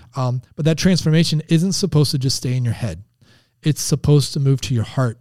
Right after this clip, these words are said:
which changes your actions. And so really, it's how does this really move me in my life or me in the lives of people around me because of the power of God at work. And that's the amazing thing I think people miss. There's so many people that go,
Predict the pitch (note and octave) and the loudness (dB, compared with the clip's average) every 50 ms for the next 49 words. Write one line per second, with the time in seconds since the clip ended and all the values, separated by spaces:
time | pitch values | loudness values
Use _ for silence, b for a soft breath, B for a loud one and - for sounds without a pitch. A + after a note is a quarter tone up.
0 | _ _ _ - C3+ - - - - - D#3 D3 C3 C3+ C3 A#2 C3 C3+ - - | _ _ _ -8 -6 -6 -6 -4 0 0 2 2 2 2 0 0 -2 -4 -4 -6
1 | B2 A#2 A2+ - - - C3 A2 A2 - - - C3 B2+ A#2 - - C#3 B2+ B2 | -8 -8 -6 -6 -6 -6 -6 -8 -8 -10 -10 -10 -10 -8 -6 -4 -2 -2 -2 0
2 | A#2+ C3 E3+ G3 F3+ D#3+ D3 C#3 B2 B B B B B B - D#3 D3 - - | 2 4 4 6 6 6 4 4 2 B B B B B B -6 -6 -6 -6 -8
3 | - - E3+ F#3 F#3+ E3+ E3 C#3+ C3+ C3 B2+ C#3+ D3+ C#3+ - - - C3+ C#3 D3+ | -8 -4 -2 0 2 2 2 2 0 2 2 4 4 4 4 0 0 2 4 4
4 | D3 C#3 C3 B2 B2 B2+ C3 C3+ C#3+ D3+ D3+ D3 C#3 B2+ C3 C3+ D3 D3+ C#3 B2 | 4 4 2 2 2 2 4 6 6 8 8 6 4 4 2 2 2 2 2 0
5 | A#2+ B2 C3 C#3+ D3+ E3 E3+ D#3 C3 B2 B2+ B2+ B2+ - - - B2+ B2 B2 B2+ | 0 -2 -2 -2 0 0 0 0 0 0 0 0 -2 -2 -2 -2 -2 -2 -2 -4
6 | C3 C3+ D3 D#3 E3 E3 D#3+ D3+ B B B B B B _ - C#3+ C3+ C3+ C3+ | -4 -2 0 2 4 4 2 0 B B B B B B _ -2 -2 0 0 0
7 | C3 C#3 C#3+ B2+ B2 B2 - - - E3+ D3+ - C#3+ B2+ A#2+ A#2 B2+ B2+ C#3+ F#3+ | 0 0 0 0 -2 -4 -8 -6 -6 -6 -4 -2 -2 -2 0 0 0 0 0 0
8 | G3 D#3+ C3+ C3 B2 A#2+ B B B B B B - - C#3+ B2+ - - G3 A3 | 0 0 0 -2 -2 -4 B B B B B B -10 -8 -8 -6 -2 0 2 2
9 | F#3+ G3 D#3+ E3 - - - D#3+ C#3+ C#3 B2+ B2+ C#3 C3+ B2+ B2 B2 A#2 A2+ A2 | 2 2 0 0 0 -2 -2 0 0 0 0 0 0 0 0 0 -2 -6 -8 -8
10 | G#2+ G2 G2+ - - - _ _ _ _ - C3+ C3+ C3 B2+ B2 B2 B2+ C3+ C#3+ | -8 -8 -10 -14 -20 -20 _ _ _ _ -8 -6 -4 -2 -2 -2 -2 -2 -2 -2
11 | D#3 F3 E3 - - E3+ C#3+ C3+ C#3 C#3+ C#3 C3+ B2 C#3 C3+ A#2 C3 B2+ B2+ B2 | -2 -2 -4 -4 -2 -2 0 2 2 4 2 2 2 0 -2 -2 -2 -2 -2 -2
12 | B2 A#2+ - C3 A#2 G#2+ - - C#3 - - B2 A#2 A2+ A2 A2+ - - - B2+ | -2 -2 -4 -4 -6 -6 -6 -6 -6 -6 -6 -6 -6 -6 -6 -6 -6 -4 -2 -2
13 | - - - F3 D#3 D#3+ D#3 C#3+ - - D#3 C3+ - C#3 B2+ A#2+ C3 B2 A#2+ | -2 0 2 2 4 4 4 2 0 -2 -4 -2 -2 -4 -2 0 0 0 0